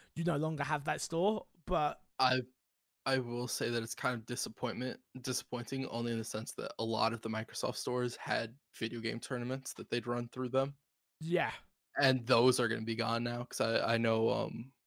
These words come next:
Speaker 2: War Dog's gone to a bunch of New Jersey. I know they've had them all over the place.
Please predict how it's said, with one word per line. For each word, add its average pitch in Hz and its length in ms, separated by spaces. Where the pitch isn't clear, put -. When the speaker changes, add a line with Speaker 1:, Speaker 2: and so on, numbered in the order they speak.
Speaker 2:
War 113 260
Dog's 113 260
gone 113 180
to - 80
a 113 60
bunch 110 240
of 110 80
New 107 120
Jersey. 117 460
I 113 60
know - 120
they've 113 160
had 110 200
them 117 120
all - 160
over 117 160
the 117 120
place. - 400